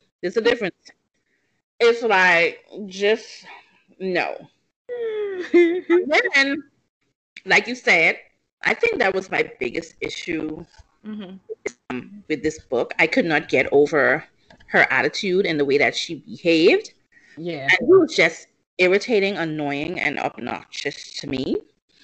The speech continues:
Speaker 2: He was very
Speaker 1: And he
Speaker 2: obnoxious.
Speaker 1: said,
Speaker 2: He was
Speaker 1: "Ma,
Speaker 2: very
Speaker 1: ma,
Speaker 2: obnoxious.
Speaker 1: ma." Every sentence was "ma." Yo.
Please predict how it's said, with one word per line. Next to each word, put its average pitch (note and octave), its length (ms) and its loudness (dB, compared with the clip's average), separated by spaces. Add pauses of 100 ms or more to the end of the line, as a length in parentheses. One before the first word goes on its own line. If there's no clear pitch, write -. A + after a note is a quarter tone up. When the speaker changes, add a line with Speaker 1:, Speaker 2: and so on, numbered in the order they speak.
(160)
Speaker 2:
He A#4+ 100 6 (160)
was F3+ 100 -4 (140)
very C4+ 320 2
Speaker 1:
And - 100 -14
he F4 60 8
Speaker 2:
obnoxious. - 240 2
Speaker 1:
said, F4+ 140 8
Speaker 2:
He E4+ 220 -8 (120)
was F4 140 -14
Speaker 1:
"Ma, F#3+ 200 2
Speaker 2:
very A#3+ 80 6
Speaker 1:
ma, A3+ 200 4 (280)
Speaker 2:
obnoxious. A#3+ 260 2
Speaker 1:
ma." C4+ 200 0 (160)
Every C#4+ 340 4
sentence D4+ 920 0 (340)
was F#3 240 2
"ma." F#3 540 2 (420)
Yo. G4+ 840 4